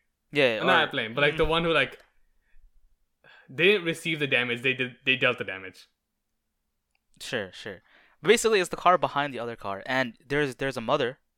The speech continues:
Speaker 2: Oh, oh, wait, this is a, this is, like, a rear end kind of situation?
Speaker 1: Yeah, yeah, a rear end
Speaker 2: Oh,
Speaker 1: situation.
Speaker 2: I, I imagine, like, an intersection kind of T-bone situation. So it's like two cars were, like, lined up and one hit the other one in the back. It's one of those things, like, you don't actually remember?
Speaker 1: Now, yeah, you know what? Now, uh, now that,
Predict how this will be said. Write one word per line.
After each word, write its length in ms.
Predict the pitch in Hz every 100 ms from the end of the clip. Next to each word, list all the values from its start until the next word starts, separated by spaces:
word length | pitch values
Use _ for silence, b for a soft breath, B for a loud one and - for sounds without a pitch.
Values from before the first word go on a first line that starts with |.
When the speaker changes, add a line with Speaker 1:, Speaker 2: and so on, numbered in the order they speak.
| -
Speaker 2:
Oh, 120 | 202
oh, 60 | 180
wait, 280 | 185 135 131
this 140 | 160
is 100 | 175
a, 120 | 175 170
this 160 | 147
is, 60 | 156
like, 120 | 156
a 80 | 135
rear 220 | 135 135
end 180 | - 135
kind 100 | 165
of 60 | 160
situation? 440 | 175 180 190 214 - _ _ -
Speaker 1:
Yeah, 160 | 165
yeah, 80 | 104
a 60 | 107
rear 160 | 113 107
end 160 | 98 _ _
Speaker 2:
Oh, 120 | 175
Speaker 1:
situation. 20 | 170 170
Speaker 2:
I, 40 | 131
I 20 |
imagine, 300 | 180 196 185
like, 120 | 175
an 60 | 143
intersection 540 | 139 147 123 110 123
kind 160 | - 113
of 80 | -
T-bone 400 | 143 120 104 -
situation. 460 | 117 104 98 98 _ _ _ _ _ _ _ -
So 100 | 156
it's 80 | 156
like 160 | 160
two 120 | -
cars 240 | 180 165 156
were, 160 | 151 131
like, 160 | 135
lined 300 | 139 143 143
up 160 | 139 135
and 160 | 131 127
one 180 | 139
hit 140 | 139 139
the 100 | 139
other 120 | 127
one 100 | 123
in 80 | 117
the 80 | 107
back. 320 | 98 - - _ _ _ _ _ _ _ _ _ _ _ _ _ _ _ _ _ _ _ -
It's 100 | 131
one 100 | 160
of 40 |
those 100 | 156
things, 160 | 151 156
like, 220 | 143 143
you 60 | 143
don't 100 | 143
actually 160 | 143
remember? 280 | 127 135 160 - _ _ -
Speaker 1:
Now, 160 | 156 180
yeah, 80 | 208
you 100 | 180
know 80 |
what? 220 | 269 107 113
Now, 320 | 131 202 135
uh, 40 |
now 140 | 131 202
that, 200 | 202